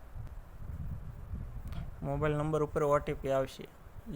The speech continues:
ઉપ-, ઓ ટી પી આવે ઉપરના ખાનામાં ભરી નીચે લાલ અક્ષરમાં જે captcha છે એ ભરી આપણે વેલિડેટ ઉપર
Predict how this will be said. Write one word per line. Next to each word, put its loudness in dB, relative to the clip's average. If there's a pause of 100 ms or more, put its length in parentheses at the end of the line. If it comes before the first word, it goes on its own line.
(160)
ઉપ-, -4
ઓ 10
ટી 2
પી 2
આવે 8
ઉપરના 4
ખાનામાં 2
ભરી 4
નીચે 0
લાલ 6
અક્ષરમાં 0
જે 0
captcha 4
છે 0
એ 4
ભરી 2 (1200)
આપણે 6
વેલિડેટ 2
ઉપર 0